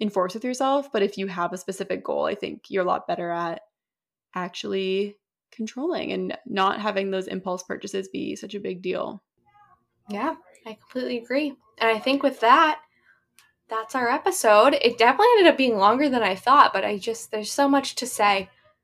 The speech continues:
Speaker 2: about
Speaker 1: Yes.
Speaker 2: purchases and money and stuff like that. And I honestly like doing these episodes. So if you guys wanna hear more about just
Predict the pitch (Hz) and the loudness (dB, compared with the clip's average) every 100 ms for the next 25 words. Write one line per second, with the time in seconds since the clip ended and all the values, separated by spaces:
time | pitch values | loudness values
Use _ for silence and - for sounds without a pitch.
0 | _ - 208 185 190 180 175 - - - | _ -12 -6 -2 0 0 0 -8 -16 -20
1 | - _ 233 226 - 233 226 226 220 208 | -20 _ -4 -2 -2 -2 0 -2 -4 -4
2 | 208 214 214 - 214 214 208 - 208 208 | -4 -6 -8 -6 -6 -6 -8 0 4 4
3 | - _ _ _ _ _ 214 214 233 349 | 0 _ _ _ _ _ 4 8 8 8
4 | - 285 208 254 240 214 208 208 202 196 | 8 8 8 6 0 0 -2 -4 -4 -6
5 | 185 202 190 214 240 254 254 254 247 - | -6 -6 -8 -4 -4 -2 -4 -4 -8 -6
6 | 220 208 190 190 196 190 185 180 - _ | -4 -4 -4 -6 -8 -6 -6 -6 -10 _
7 | _ _ _ _ _ 190 - | _ _ _ _ _ -18 -16